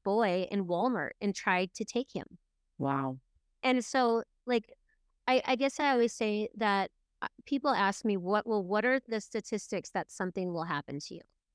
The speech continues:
Speaker 1: I don't know all of those statistics, but I do say if it happens to you, it was a hundred percent chance
Speaker 2: Sure.
Speaker 1: that it happened.
Speaker 2: Sure.
Speaker 1: And now you, now you can't go back because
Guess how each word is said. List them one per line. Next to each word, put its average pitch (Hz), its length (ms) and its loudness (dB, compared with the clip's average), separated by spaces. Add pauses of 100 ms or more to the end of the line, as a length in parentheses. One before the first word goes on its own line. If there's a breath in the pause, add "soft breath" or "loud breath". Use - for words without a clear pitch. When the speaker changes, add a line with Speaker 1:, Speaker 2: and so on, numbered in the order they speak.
(240)
Speaker 1:
I 220 140 4
don't 370 240 0
know 196 440 2 (240)
all 208 240 2
of 262 80 2
those 269 180 2
statistics, 262 640 -4
but 202 280 2
I 208 100 2
do 233 220 0
say 214 240 0
if - 180 -4
it 202 80 -2
happens 190 460 -2
to 202 80 -4
you, 180 140 2
it 180 120 -6
was 180 100 -4
a 170 80 2
hundred 185 300 -2
percent 175 320 -8
chance - 480 -10 (200)
Speaker 2:
Sure. 202 260 -2
Speaker 1:
that 190 140 0
it 180 100 -2
happened. 180 500 -2 (160)
Speaker 2:
Sure. - 220 -4
Speaker 1:
And 240 80 2
now 247 140 4
you, 277 160 2 (120)
now 233 180 4
you 381 140 2
can't 262 260 -2
go 208 140 0
back 180 340 0 (120)
because 185 480 0